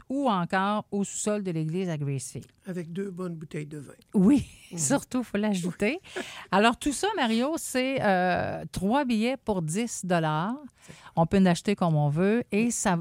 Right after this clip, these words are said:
Speaker 1: les, les, les, l'argent ramassé, grâce à ça, vont servir à, au projet qu'on va parler, là.
Speaker 2: Exactement, oui.
Speaker 1: Euh, tu organises donc des voyages humanitaires, euh, c'est sûr, dans les pays qui ont de grands besoins, Mario.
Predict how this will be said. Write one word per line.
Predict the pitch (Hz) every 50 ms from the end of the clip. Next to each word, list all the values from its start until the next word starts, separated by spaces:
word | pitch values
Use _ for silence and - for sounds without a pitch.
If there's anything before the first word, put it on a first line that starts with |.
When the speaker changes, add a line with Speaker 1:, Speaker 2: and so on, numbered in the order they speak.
| -
Speaker 1:
les, | 185 185 185 180 180 185
les, | 175 170 175 170 170 160
les, | 160 151 151 165 160
l'argent | 165 175 170 170 160 196 202 196
ramassé, | 190 180 151 147 143 143 - 220 220 220
grâce | - 165 156 165 156 -
à | 165
ça, | 151 - 202 190
vont | 180 175 165
servir | 156 - 180 165 151 156 180 185 180
à, | 151 127 -
au | 165 160 151
projet | - - 170 160 151 156 170 175
qu'on | - 165 147
va | 139 143
parler, | - 165 143 - 143 135 139 139 -
là. | - -
Speaker 2:
Exactement, | 165 151 147 160 156 143 - - 160 143 143 139 127 117
oui. | 113 107 - - - - -
Speaker 1:
Euh, | - 170 190 214
tu | - 226
organises | 208 185 196 196 208 240 262 214
donc | 202 208 214 208
des | 190 180
voyages | 170 180 175 180 190 208 202 196
humanitaires, | 185 170 160 151 151 143 - 185 185 190 196 202 202 202 - -
euh, | 165 160 160 160 156 156 151 151 151 147 147 151 147
c'est | - - - - 190 175
sûr, | 156 - 208 202
dans | 190 175
les | 165 165 156
pays | - 202 175 170 185 196
qui | - - 196
ont | 165 160 151 151 151 151 147
de | 165 160 175 175
grands | 160 165 147 170 175 175
besoins, | 165 170 160 143 151 151 165 180 196
Mario. | 196 180 160 147 147 147 156 160 175 190 202